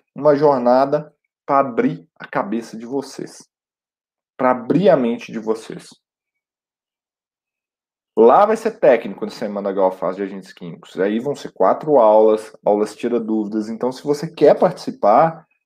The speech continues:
se inscreva, é gratuito. O link tá na descrição do vídeo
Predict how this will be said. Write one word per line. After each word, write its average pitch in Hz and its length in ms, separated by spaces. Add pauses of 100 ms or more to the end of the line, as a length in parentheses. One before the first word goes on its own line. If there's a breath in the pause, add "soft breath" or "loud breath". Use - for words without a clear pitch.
(200)
se - 180
inscreva, 165 680
é 113 60
gratuito. 165 800 (960)
O 139 120
link 180 500
tá 131 160
na 127 100
descrição 170 680
do 262 140
vídeo 135 460